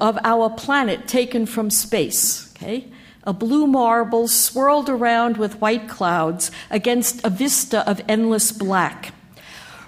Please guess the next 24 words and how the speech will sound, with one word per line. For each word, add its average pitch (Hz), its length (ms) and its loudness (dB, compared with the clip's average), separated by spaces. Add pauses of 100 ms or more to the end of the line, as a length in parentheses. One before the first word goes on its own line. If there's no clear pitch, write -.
Rusty 349 420 2
Schweigert, 285 680 0
the 233 100 2
American 269 640 2
astronaut 240 680 0
who 254 160 -2
walked 262 540 0
on 240 220 2
the 233 80 4
moon, 190 640 0 (500)
recalled 262 760 2 (340)
that 233 500 0
from 359 320 2
the 349 80 4
moon, 202 680 2
you 247 140 2
can 262 220 2
block 254 400 2
out 254 260 2
the 254 200 0
Earth 269 440 0
with 247 240 -2
your 214 200 0
thumb, 202 580 -2